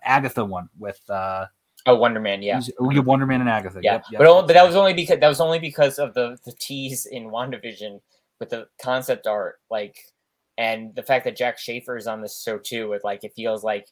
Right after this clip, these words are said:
Speaker 2: if it was developed for WandaVision, it was, like, put on the back burner and then might be repurposed back into, into the show. But, um,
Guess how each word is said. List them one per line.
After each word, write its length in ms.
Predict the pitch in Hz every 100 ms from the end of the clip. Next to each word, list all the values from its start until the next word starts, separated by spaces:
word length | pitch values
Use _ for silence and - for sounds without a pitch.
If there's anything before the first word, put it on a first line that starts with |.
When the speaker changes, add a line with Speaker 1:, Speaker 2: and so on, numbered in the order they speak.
| _ _ -
Speaker 2:
if 220 | 131 -
it 100 | 120
was 340 | 110 123 120
developed 420 | - 107 110 107 -
for 160 | 107 104
WandaVision, 680 | 107 107 104 107 98 104 104
it 100 | 101
was, 120 | 104
like, 160 | 104
put 140 | - 110
on 120 | 107
the 80 | 101
back 320 | 110 110 _
burner 320 | 107 98 98
and 120 | 95
then 160 | 95 95 _ _ _ _ _ _ _ _ _ -
might 140 | 101
be 240 | 104 101 _ -
repurposed 580 | 107 101 110 - 101 -
back 180 | 98 -
into, 380 | 101 - 101 98 _ _ _
into 180 | - 104
the 120 | 101
show. 400 | 101 - 104 95 -
But, 180 | - _ 92
um, 300 | 95 92 80